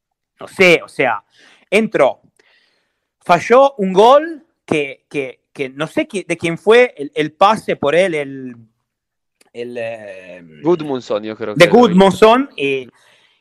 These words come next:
Speaker 1: y vale, era como un bombón, había que descartarlo y no, no sé, no, no pretendo que, que, que haga gol, pero claro, que, que,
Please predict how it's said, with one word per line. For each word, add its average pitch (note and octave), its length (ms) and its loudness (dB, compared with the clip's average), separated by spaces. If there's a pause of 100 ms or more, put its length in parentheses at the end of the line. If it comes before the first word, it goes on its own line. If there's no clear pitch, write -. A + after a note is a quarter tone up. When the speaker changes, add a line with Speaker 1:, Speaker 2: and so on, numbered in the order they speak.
(140)
Speaker 1:
y - 180 -20
vale, D#3+ 260 2
era C3+ 160 -2
como C#3+ 440 2
un D3 180 -6
bombón, E3+ 680 0
había D#3 320 -4
que D3+ 140 -8
descartarlo F#3 800 -2
y B2+ 300 -12
no, A#2+ 120 -20
no B2+ 140 -20
sé, A#3+ 260 -4
no, C3+ 120 -18
no D3 160 -10
pretendo A3 420 -2
que, E3 200 -10
que, C#3+ 240 -20
que - 160 -12
haga E3+ 200 0
gol, F3 340 4
pero C#3+ 420 -4
claro, B2+ 560 -4
que, A#2 180 -20
que, A2+ 220 -20